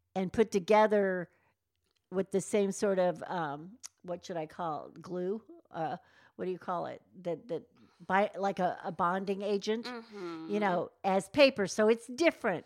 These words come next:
Speaker 1: Paper will not give you this support.
Speaker 2: Yeah, well, and this is a little see-through,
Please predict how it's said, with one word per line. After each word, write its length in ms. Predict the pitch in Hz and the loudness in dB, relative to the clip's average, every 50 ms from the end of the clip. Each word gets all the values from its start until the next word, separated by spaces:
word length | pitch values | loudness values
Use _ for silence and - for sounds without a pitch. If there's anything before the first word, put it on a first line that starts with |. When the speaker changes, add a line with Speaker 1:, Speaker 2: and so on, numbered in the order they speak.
| _ _ - | _ _ -2
Speaker 1:
Paper 360 | - 240 247 240 240 262 254 | 2 2 2 2 2 0 2
will 160 | 233 208 202 | 2 2 2
not 560 | 190 196 208 214 214 220 233 233 - - - | 2 0 0 0 0 0 0 -2 -4 -6 -2
give 240 | - 226 220 208 202 | 2 4 4 4 2
you 380 | 202 196 180 180 170 165 165 - _ - - - _ _ - | 0 0 0 2 2 0 -2 -4 _ -20 -20 -20 _ _ -6
this 240 | 180 196 208 175 - | 0 2 2 2 2
support. 640 | - - - 208 - - - 170 160 123 - - - - | -2 -6 -4 -4 -4 -2 -2 0 0 -2 -2 -6 -10 -2
Speaker 2:
Yeah, 220 | 254 262 240 208 - - | 2 4 4 4 2 0
well, 180 | 254 254 247 - - | 0 2 2 0 -2
and 160 | 254 247 240 | -6 -6 -6
this 160 | 233 269 - | -8 -8 -6
is 180 | 269 240 240 262 | -6 -6 -6 -6
a 60 | 269 | -6
little 240 | 262 285 285 339 370 | -6 -6 -6 -6 -6
see-through, 600 | 359 - 302 262 254 - - 254 226 220 214 233 | -6 -8 -8 -10 -10 -8 -4 -2 0 0 0 0